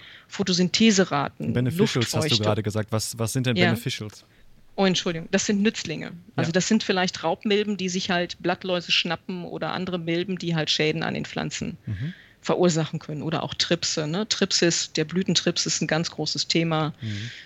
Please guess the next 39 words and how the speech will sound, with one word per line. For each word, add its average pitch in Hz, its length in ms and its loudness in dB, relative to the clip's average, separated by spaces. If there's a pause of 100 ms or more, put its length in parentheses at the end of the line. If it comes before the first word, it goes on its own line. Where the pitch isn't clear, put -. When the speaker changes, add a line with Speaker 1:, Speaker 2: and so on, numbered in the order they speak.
(220)
Speaker 1:
im, 160 320 2
im 156 340 -2
Gartenbau 147 720 0
und 139 560 -6
der 156 60 0
große 160 300 2
Schäden 143 300 4
macht 143 200 -4
und 151 140 -6
den 143 140 0
gilt 147 180 -4
es 151 160 -2
halt 139 160 -4
zu - 100 -6
bekämpfen. - 600 -6 (440)
Blütentripse 208 680 6
werden 175 180 4
ja 170 80 4
auch 165 80 -2
zum 185 120 -8
Beispiel 170 260 -4
sehr, 175 180 2
sehr 170 140 0
schnell 160 360 -4
resistent 160 460 -2
gegen 170 180 0
Chemikalien. 190 720 2
Da 156 100 0
kommst - 340 -4
du 170 60 0
auch 214 140 2
noch 220 160 2
mal 165 300 0
in 160 180 -8
ein 156 40 -8
ganz 160 220 -2
anderes 185 320 -2
Kapitel, 151 460 -4
ne? 151 300 -6